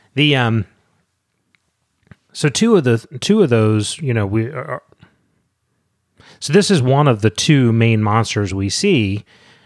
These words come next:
And now the question is, with her sort of, you know, running away from Shallan, is that going to slow down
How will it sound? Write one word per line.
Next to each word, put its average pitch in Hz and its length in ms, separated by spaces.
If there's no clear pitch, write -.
And 123 680
now 143 240
the 180 60
question 127 380
is, 113 440
with 120 160
her 151 260
sort 143 280
of, 117 200
you 117 60
know, 110 120
running 127 380
away 120 320
from 107 220
Shallan, 104 720
is 95 160
that 104 260
going 110 280
to 104 580
slow 107 640
down 139 640